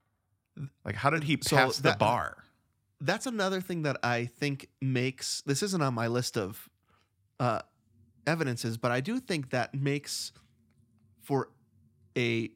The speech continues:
Speaker 2: perfect sports movie if there's actually some sort of element of miraculous in it.
Speaker 1: Mm. Wasn't there a movie called Miracle?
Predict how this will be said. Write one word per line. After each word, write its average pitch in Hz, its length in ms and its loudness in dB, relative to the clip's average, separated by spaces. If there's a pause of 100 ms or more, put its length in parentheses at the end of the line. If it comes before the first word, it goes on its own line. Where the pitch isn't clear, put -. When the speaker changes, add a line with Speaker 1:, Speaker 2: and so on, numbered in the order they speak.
(380)
Speaker 2:
perfect 143 380 -2
sports - 440 -4
movie 113 380 -2 (420)
if 139 180 -2
there's 175 280 0
actually 247 320 -4
some 247 280 -2
sort 240 280 -2
of 185 200 -4 (160)
element 156 360 2
of 127 120 -2
miraculous 123 1300 0
in 117 180 2
it. - 20 2
Speaker 1:
Mm. 107 200 0 (1160)
Wasn't 107 160 -2
there 123 120 2
a 110 40 2
movie 107 200 0
called 110 280 0
Miracle? 110 600 0